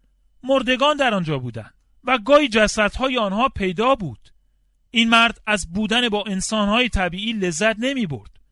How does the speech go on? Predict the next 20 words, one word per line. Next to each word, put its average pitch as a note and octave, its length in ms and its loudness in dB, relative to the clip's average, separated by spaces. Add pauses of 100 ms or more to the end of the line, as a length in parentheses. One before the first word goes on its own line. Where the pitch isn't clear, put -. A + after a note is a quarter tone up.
(240)
بلکه G#3 340 2
میان B3+ 440 0
مردگان G#3+ 640 0
ساکن F#3+ 460 -4
بود. A#2+ 320 -14 (460)
در C#4+ 180 4
انجیل D#4 260 0
متی A#3+ 400 0
می‌خوانیم A3 400 -2
که B3 360 0
مرد A#3+ 500 0
دیگری G#3+ 440 0
نیز A3 220 -2
وجود F3 360 -4
داشت، A#2 380 -10
ولی B3+ 380 2
مرقس F#3+ 640 0
و G3+ 60 -2
لوقا F3 720 2
بر F#3 400 0